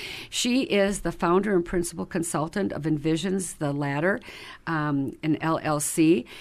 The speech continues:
and I was just taken back by the information that she had, the way she shared it, and I thought, you know, anytime I'm surprised and anytime I'm learning something, I think it's always a, a great,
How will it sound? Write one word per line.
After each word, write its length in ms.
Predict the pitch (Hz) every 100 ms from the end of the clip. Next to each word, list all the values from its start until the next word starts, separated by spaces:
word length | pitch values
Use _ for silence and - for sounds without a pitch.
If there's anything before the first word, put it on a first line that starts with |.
| - -
and 320 | 170 170 170 -
I 160 | 170 196
was 220 | 220 208
just 380 | - 190 196 -
taken 160 | 208 196 196
back 420 | 190 247 - -
by 400 | 170 165 156 156
the 120 | 175
information 580 | 175 180 165 156 180 214
that 140 | 202 196
she 140 | 208
had, 340 | 175 185 180 170
the 80 |
way 160 | 151 151
she 220 | 185 196
shared 400 | 180 - 165 175
it, 160 | 185 -
and 100 | 165
I 80 | 151
thought, 360 | 151 156 147 - - - -
you 100 | 185
know, 120 | 185
anytime 760 | - 247 294 240 233 220 208
I'm 220 | - 196 196
surprised 720 | 214 196 196 165 170 165 -
and 120 | 156
anytime 600 | 185 202 208 - 180 170 170 - - -
I'm 200 | 214 247
learning 320 | 180 170 160
something, 480 | - 151 151 160 156
I 100 | 156
think 260 | 170 165
it's 140 | 165 -
always 380 | 156 170 165
a, 160 | 160 143 - - -
a 100 | 165
great, 460 | 160 165 165 208